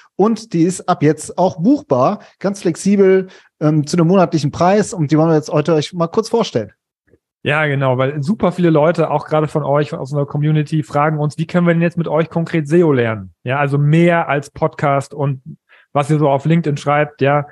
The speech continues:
Speaker 2: äh, über unsere Case Studies hinaus. Und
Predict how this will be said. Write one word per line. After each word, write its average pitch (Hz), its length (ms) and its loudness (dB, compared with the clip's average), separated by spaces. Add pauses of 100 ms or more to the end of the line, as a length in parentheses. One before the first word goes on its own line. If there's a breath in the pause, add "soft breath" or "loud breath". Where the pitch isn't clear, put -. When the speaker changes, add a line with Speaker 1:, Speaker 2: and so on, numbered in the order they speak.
(360 loud breath)
Speaker 2:
äh, 135 140 0
über 160 240 2
unsere 151 180 0
Case 160 280 -2
Studies 151 300 0
hinaus. 147 460 0
Und 143 320 -2